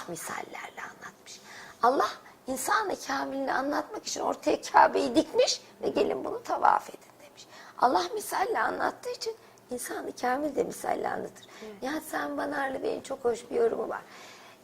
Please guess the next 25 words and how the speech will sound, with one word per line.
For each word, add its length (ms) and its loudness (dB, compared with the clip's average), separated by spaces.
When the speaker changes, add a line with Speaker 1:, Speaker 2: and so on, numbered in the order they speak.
Speaker 1:
Ben 220 4
Allah 280 0
velisine 560 -4
hayranlığım 880 0
diyor. 320 -2
En 180 8
küçücük 440 -10
hadiseleri, 920 -2
e, 280 -2
Allah'ın 500 0
manasını 600 -4
anlatmak 540 -4
için 300 -10
kullanabilme 680 -2
kabiliyetinden 960 -4
geliyor. 260 -4
Speaker 2:
Hı. 480 -18
Speaker 1:
Bu 140 -10
konuda 320 0
da 40 -2
en 220 -2
uzman 460 -4
iki 240 -8
veli 340 -4
gördüm. 340 -2